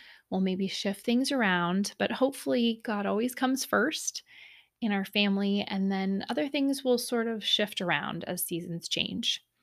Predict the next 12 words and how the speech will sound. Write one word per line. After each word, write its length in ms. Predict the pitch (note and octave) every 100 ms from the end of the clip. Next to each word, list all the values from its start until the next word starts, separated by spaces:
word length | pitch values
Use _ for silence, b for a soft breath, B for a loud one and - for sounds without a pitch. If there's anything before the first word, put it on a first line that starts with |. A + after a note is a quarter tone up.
| _ _ _ _ _
Number 280 | B3+ D#4+ F4+
five, 540 | F4 G3+ - - - - - B B _ _ _ _ _ _ _ -
get 120 | B3+
accountability 920 | D4+ - B3+ C4 G3+ F#3 F3+ F#3+ F#3+ B B B B B _ A3
and 160 | G#3+
find 560 | G#3 G3+ F#3 F#3+ F#3 - -
community. 720 | - G3 F3+ F3 - - - G#3+ _ _ _ _ _
So 200 | - A#3
it's 180 | A3 A3
really 360 | G#3+ B3 D4+ D#4+
important 760 | C4 - G3+ - E3+ - - B B B B _ _ _ _ _ _ _
in 440 | A3 A3 G#3+ G#3+